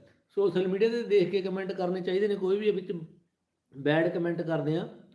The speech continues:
ਉਹਨਾਂ ਦਾ ਕੋਈ ਫਾਇਦਾ ਨਹੀਂ ਹੁੰਦਾ। ਉਹ ਪੰਜ ਸੱਤ ਵਧੀਆ ਕੁਮੈਂਟ ਕਰਕੇ ਉਦੋਂ ਬਾਅਦ ਫਿਰ ਆਪਦਾ ਰੰਗ ਜਿਹਾ ਦਿਖਾਉਣ ਲੱਗ ਜਾਂਦੇ ਨੇ।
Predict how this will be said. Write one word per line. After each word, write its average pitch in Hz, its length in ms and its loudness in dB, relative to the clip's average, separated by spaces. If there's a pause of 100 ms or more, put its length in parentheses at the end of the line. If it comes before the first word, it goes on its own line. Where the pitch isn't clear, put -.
(420)
ਉਹਨਾਂ 190 240 -2
ਦਾ 226 80 0
ਕੋਈ 220 160 -4
ਫਾਇਦਾ 160 280 0
ਨਹੀਂ 147 120 -2
ਹੁੰਦਾ। 117 380 -12 (4000)
ਉਹ 170 40 -12
ਪੰਜ 190 260 -4
ਸੱਤ 196 180 0
ਵਧੀਆ 202 260 0
ਕੁਮੈਂਟ 220 280 -2
ਕਰਕੇ 202 300 -2
ਉਦੋਂ 202 180 2
ਬਾਅਦ 220 200 0
ਫਿਰ 214 100 4
ਆਪਦਾ 202 220 0
ਰੰਗ 190 180 0
ਜਿਹਾ 190 140 2
ਦਿਖਾਉਣ 196 300 0
ਲੱਗ 170 100 4
ਜਾਂਦੇ 156 260 2
ਨੇ। 147 280 -6